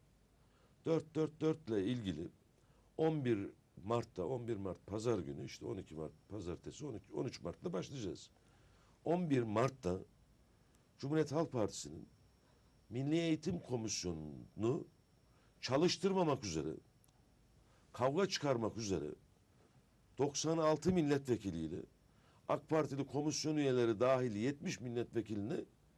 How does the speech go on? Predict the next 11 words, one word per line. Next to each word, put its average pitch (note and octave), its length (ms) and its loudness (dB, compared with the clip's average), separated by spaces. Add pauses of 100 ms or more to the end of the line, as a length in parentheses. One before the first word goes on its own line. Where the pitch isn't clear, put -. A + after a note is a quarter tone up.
(480)
yaptıkları D3 680 -2 (560)
baskı C3 280 0
sonucunda A#2 480 -4
ortaya G#2 360 -2
çıkan - 340 -6 (600)
nahoş C#3+ 420 2
hadiselerin A2+ 500 0
sonucunda B2+ 380 -4
görüşülmez F3+ 540 -2
oldu. E2+ 180 -4 (480)
Sonra F#3 460 6